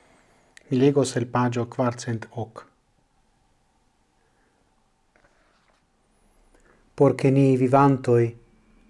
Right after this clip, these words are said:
povu festi la hodiaŭan jubileon, fervore kaj sindone laboris multaj personoj, kiuj nun jam ne vivas. Nia morala devo estus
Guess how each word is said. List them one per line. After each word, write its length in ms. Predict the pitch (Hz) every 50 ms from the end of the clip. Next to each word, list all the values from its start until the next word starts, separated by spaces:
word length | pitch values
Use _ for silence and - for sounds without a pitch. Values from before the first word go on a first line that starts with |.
| _ _
povu 240 | - 160 151 156 147
festi 420 | 151 - 170 170 170 - - 131
la 140 | 123 127 120 -
hodiaŭan 680 | - 135 131 139 156 156 156 147 127 120 117 117 120 117
jubileon, 640 | 117 127 123 120 123 123 127 120 113 107 101 98 101 - _ _ _ _ _ _ _ _ _ _ _ _ _ _ _ _ _ -
fervore 640 | - - - 123 127 127 143 156 160 147 127 117
kaj 200 | 120 - 127 123
sindone 560 | 117 120 - 123 120 120 139 139 139 131 123 117
laboris 600 | 117 117 120 127 127 127 117 117 110 - - 127
multaj 400 | 127 135 135 127 127 117 107 104
personoj, 640 | - 117 107 104 - - 117 107 104 104 101 101 101 - _ _ _ _ _ _ _ _ _ _ _ _ _ _ _ _ _ _ _ _ -
kiuj 300 | - 170 170 156 151 143
nun 340 | 131 127 120 113 113 120 127 127 - -
jam 320 | 143 139 131 117 110 117 131 - - _ _ _ -
ne 80 | 123
vivas. 600 | 113 117 120 117 120 95 - - - - _ _ _ _ _ _ _ _ _ _ _ _ _ _ _ _ _ _ _ _ _ _ _ _ _ _ _ _ _ _ _ _ _ _ _ - _ _ _ _ _ _ _ _
Nia 160 | 151 151 165
morala 380 | 170 156 151 165 190 202 190 180
devo 380 | 175 185 196 190 180 175 170
estus 600 | 165 165 165 - - - - 135 131 131 - -